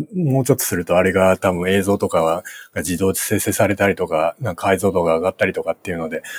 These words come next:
まあ、どんどん質が上がっていくっていうのはまあ明らかなわけなんですけれど、まあ、そういった中で、えーっと、まあ、特になんか僕の本とかでやってることっていうのは、めちゃめちゃ、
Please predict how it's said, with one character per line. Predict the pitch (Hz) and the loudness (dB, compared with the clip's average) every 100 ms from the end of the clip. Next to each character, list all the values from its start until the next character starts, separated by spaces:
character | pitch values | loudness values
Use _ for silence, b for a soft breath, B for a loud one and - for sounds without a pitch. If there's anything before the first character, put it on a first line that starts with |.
| B | B
ま | 127 | -2
あ、 | |
ど | 110 147 | 2 2
ん | |
ど | 107 | 2
ん | |
質 | 90 - - | -2 -8 -2
が | 120 | 2
上 | 113 | 4
が | 110 | 2
っ | |
て | - | 0
い | 90 | -6
く | 87 | -6
っ | |
て | - | -8
い | |
う | |
の | 78 | -8
は | 76 | -4
ま | 80 | -2
あ | 78 - | -2 -2
明 | |
ら | 85 | -2
か | 82 | 0
な | 76 | -4
わ | 78 | -4
け | - 76 71 | -4 -6 -6
な | 71 | -10
ん | |
で | 73 | -10
す | - | -8
け | - | -4
れ | 78 | -4
ど、 | 76 120 110 - B B B B B B B | 2 6 6 4 B B B B B B B
ま | 156 | -2
あ、 | |
そ | - 214 247 269 | -2 0 0 0
う | |
い | |
っ | 247 | -2
た | - 240 | -2 0
中 | 165 127 | 2 0
で、 | 87 110 104 82 - | 2 2 2 0 -4
え | 117 104 101 | 0 2 2
ー | |
っ | 98 | 0
と、 | - 92 90 92 | -2 2 2 2
ま | 120 | 2
あ、 | 123 | 0
特 | 208 214 151 | 0 2 2
に | 95 80 - | 0 -4 -6
な | 135 | -4
ん | 117 | 0
か | - - | 0 -2
僕 | 208 127 98 120 | -4 -2 0 2
の | |
本 | 117 131 | 2 2
と | 117 | 2
か | 80 | 2
で | 78 | 0
や | |
っ | |
て | - | -2
る | 98 | -2
こ | 92 | 0
と | 95 | -2
っ | |
て | 85 87 | -2 -4
い | |
う | |
の | 80 | -2
は、 | 76 76 B B | -2 -4 B B
め | 95 98 | 0 0
ち | 113 165 | 2 2
ゃ | |
め | 170 165 | 2 2
ち | 170 | 2
ゃ、 | 165 160 135 | 2 2 0